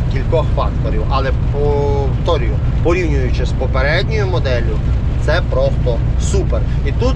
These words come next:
я знов таки кажу, що це саме той пункт, на якому камери повністю виграють від зеркал. Тому що дивлюся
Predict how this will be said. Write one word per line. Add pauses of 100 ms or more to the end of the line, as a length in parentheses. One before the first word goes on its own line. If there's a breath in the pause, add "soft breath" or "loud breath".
(480)
я (680)
знов
таки
кажу,
що
це (360)
саме (100)
той (140)
пункт, (480)
на
якому (640)
камери (680)
повністю
виграють (320)
від (120)
зеркал. (400)
Тому (180)
що (1200)
дивлюся